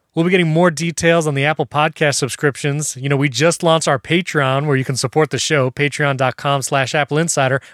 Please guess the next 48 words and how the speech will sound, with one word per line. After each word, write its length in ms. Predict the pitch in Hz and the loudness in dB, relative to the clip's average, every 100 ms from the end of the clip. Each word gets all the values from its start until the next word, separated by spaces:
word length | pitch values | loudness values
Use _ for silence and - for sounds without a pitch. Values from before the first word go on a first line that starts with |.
| - | -2
but 200 | 170 208 | 0 0
we 120 | 160 | 0
will 120 | 170 | 0
be 120 | 151 | 0
letting 320 | 143 165 185 175 | 2 2 2 0
you 100 | 156 | 0
know 220 | 160 170 | 0 0
on 160 | 147 | -2
this 160 | 135 131 | -6 -8
Friday's 480 | - 185 208 208 175 | -2 2 4 4 2
episode 480 | 185 151 - 139 135 | 0 -2 0 0 0
when 80 | |
we 80 | 131 | -2
go 120 | 127 | -2
more 280 | 127 135 151 | -2 0 0
in 80 | 143 | 2
depth 240 | 143 147 | 0 0
on 80 | 143 | -2
these 120 | 135 | -2
topics 480 | - 160 156 131 117 - - - | -2 -2 0 -2 -4 -10 -18 -8
what 220 | 131 180 | 0 0
that 220 | - 143 - | 2 -2 0
podcast 480 | 147 151 - 147 | 0 0 0 0
subscription 640 | 135 139 - - 175 - 139 | 0 -2 -6 -2 -2 -2 -4
service 400 | - 139 131 143 | 0 0 0 0
means 360 | 147 147 139 - - _ | 0 0 -2 -6 -16 _
for 220 | - 165 | -6 0
us 180 | 151 - | 2 2
here 160 | 165 | 4
at 80 | 160 | 4
Apple 240 | 156 156 170 | 2 0 0
Insider. 400 | 185 123 95 90 _ _ | 0 -2 -4 -12 _ _
Apple 220 | 160 165 175 | -4 0 0
spent 220 | 190 170 | 2 2
a 20 | |
moment 260 | 160 165 143 | 2 0 0
talking 380 | 156 170 185 | 0 0 0
about 300 | 147 143 143 | -2 2 0
the 80 | 147 | 0
iPhone 520 | 147 143 151 160 143 | -2 0 0 -2 -2
twelve, 520 | 120 - 180 185 151 156 | -4 -2 2 4 2 0
and 160 | 151 | -2
they 80 | 151 | 0
actually 320 | 170 - 202 | 0 0 0
added 240 | 185 190 165 | 2 2 0
a 80 | |
new 200 | 156 190 180 | 0 -2 -4
color. 520 | - 220 254 147 | -2 2 4 4